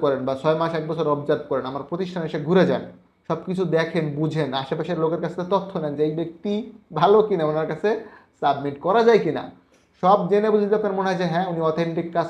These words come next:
করে, সব ঠিকঠাক আছে, then আপনি সাবমিট করবেন। হুটহাট একজনের সঙ্গে লেনদেন না করাটাই আমার কাছে মনে হয় যে ভালো।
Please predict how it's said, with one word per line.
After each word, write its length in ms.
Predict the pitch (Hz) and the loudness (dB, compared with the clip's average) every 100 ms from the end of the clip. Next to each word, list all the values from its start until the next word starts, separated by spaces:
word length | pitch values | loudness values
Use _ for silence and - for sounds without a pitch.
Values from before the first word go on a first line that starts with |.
| - | -4
করে, 140 | 165 | -4
সব 180 | 160 160 - | -2 -4 -4
ঠিকঠাক 320 | 156 - 170 | -6 -4 -4
আছে, 340 | 165 226 349 - _ _ _ 139 | -2 -4 -6 -10 _ _ _ -4
then 220 | 175 285 | 0 2
আপনি 220 | 269 165 147 | 0 -2 -4
সাবমিট 380 | 135 127 131 - | -4 -6 -8 -8
করবেন। 280 | 131 113 131 - | -8 -8 -12 -2
হুটহাট 280 | 190 196 185 | 0 0 -2
একজনের 380 | 160 151 151 147 151 | -4 -4 -4 -6 -8
সঙ্গে 460 | 147 143 143 131 - | -8 -2 -2 -2 -4
লেনদেন 440 | 135 143 147 143 | -4 -4 -4 -6
না 200 | 135 131 | -6 -8
করাটাই 380 | 143 139 135 165 | -6 -6 -6 -4
আমার 280 | 143 175 180 | -2 0 0
কাছে 200 | 180 156 | -2 -4
মনে 220 | 139 131 | -6 -8
হয় 140 | 131 135 | -8 -6
যে 120 | 147 | -6
ভালো। 360 | 151 127 123 | -4 -4 -6